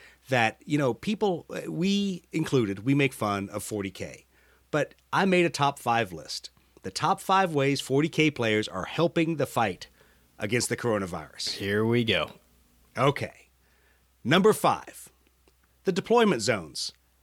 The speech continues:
Speaker 1: Hammer and Anvil, or Spearhead Assault, or even better, Vanguard Strike, putting you, like, six feet away from the other player. I mean, that's right in line with C D C standards there. Six feet, six feet of isolation. You can't be hurt by the coronavirus at that point, right?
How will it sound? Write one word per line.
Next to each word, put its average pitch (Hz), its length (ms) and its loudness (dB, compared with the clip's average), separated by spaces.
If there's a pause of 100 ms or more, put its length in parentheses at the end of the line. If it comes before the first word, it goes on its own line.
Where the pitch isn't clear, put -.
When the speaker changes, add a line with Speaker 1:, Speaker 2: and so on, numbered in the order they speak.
(100)
Speaker 1:
Hammer 190 300 4
and 175 100 4
Anvil, 101 520 0
or 123 120 0
Spearhead 156 400 4
Assault, 135 460 2
or 123 120 -2
even 156 260 2
better, 151 220 4
Vanguard 135 520 4
Strike, - 460 -4 (400)
putting 156 240 2
you, 139 120 6
like, 107 200 4
six - 460 2
feet 214 400 0
away 160 480 6
from 147 240 2
the 143 160 4
other 127 260 2
player. 107 400 2 (180)
I 175 40 -2
mean, 190 100 4
that's 202 220 0
right 202 200 4
in 214 80 2
line 214 200 4
with 214 100 4
C 220 160 2
D 202 100 0
C 208 180 0
standards 214 480 2
there. 90 240 -2 (200)
Six - 240 -2
feet, 226 300 0
six 214 200 0
feet 233 160 2
of 214 60 0
isolation. 226 720 2 (340)
You 220 120 2
can't - 560 -2
be 180 180 2
hurt 135 260 2
by 123 120 0
the 120 80 0
coronavirus 110 500 2
at 98 60 -8
that 101 160 -2
point, 82 200 -6
right? 135 320 0